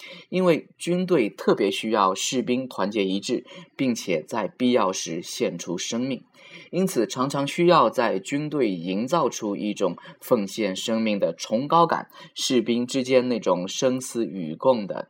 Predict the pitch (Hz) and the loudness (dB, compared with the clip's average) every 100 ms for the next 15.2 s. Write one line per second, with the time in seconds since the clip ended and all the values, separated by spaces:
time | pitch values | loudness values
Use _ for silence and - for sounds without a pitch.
0 | - 139 120 85 85 - - - 80 90 | -8 -8 -6 -10 -10 -10 -10 -12 -8 -8
1 | 135 _ - - 180 - 104 127 160 170 | -8 _ -20 -18 -16 -2 4 6 6 6
2 | 170 156 151 - 196 127 - - 135 - | 6 6 0 -2 0 0 -2 0 -2 -2
3 | - - - - - - 165 131 - 120 | -12 -2 2 2 0 -2 0 0 -4 -6
4 | 98 139 165 113 85 - 120 113 113 78 | -2 0 0 -2 -4 -2 0 0 -2 -8
5 | 107 120 131 - - _ - - - 98 | -4 -2 -2 -8 -14 _ -20 -20 -6 0
6 | 98 101 131 127 127 127 127 98 85 107 | 4 6 8 8 6 2 0 -2 -2 -2
7 | 101 98 95 - - - 160 110 - 135 | 0 2 0 -2 -6 0 2 2 2 0
8 | 143 - 185 139 - _ - - - - | 0 4 6 4 2 _ -20 -20 -18 -4
9 | - 120 104 - 147 110 110 190 156 107 | 2 2 2 2 2 2 2 2 4 4
10 | 76 98 117 - - _ 95 117 131 95 | 4 4 0 -6 -20 _ -2 0 0 0
11 | 165 - 196 117 101 - - - 90 92 | -2 2 2 4 0 -2 -6 -8 -8 -8
12 | - _ - 180 147 98 190 185 151 143 | -10 _ 2 4 6 4 4 4 4 2
13 | - 185 131 - 92 170 - 131 147 139 | 0 0 0 -4 -4 2 4 4 2 -2
14 | - 160 160 120 76 98 82 - - - | -2 0 2 2 -2 -2 -6 -8 -8 -8
15 | - | -6